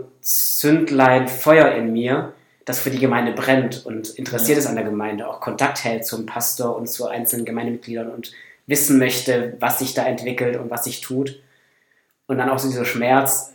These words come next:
Speaker 1: wie sich die Arbeit, die ich aufgebaut habe, irgendwie dann wieder zusammengefallen ist und so. Also es,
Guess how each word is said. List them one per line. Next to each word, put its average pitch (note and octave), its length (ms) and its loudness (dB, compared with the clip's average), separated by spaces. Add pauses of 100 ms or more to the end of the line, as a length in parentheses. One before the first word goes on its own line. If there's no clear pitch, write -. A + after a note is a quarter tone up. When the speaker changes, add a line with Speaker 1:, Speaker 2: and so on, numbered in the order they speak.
(100)
Speaker 1:
wie B2+ 160 -8
sich B2+ 180 -8
die B2+ 180 -6
Arbeit, B2+ 280 2
die C3 40 -4
ich - 100 -8
aufgebaut C3+ 540 2
habe, - 180 -4
irgendwie A#2+ 320 -8
dann A#2 200 -4
wieder A#2 500 -4 (560)
zusammengefallen C3+ 840 4
ist C3+ 400 0
und B2 80 -6
so. B2+ 80 -4
Also C3 160 0
es, - 180 -4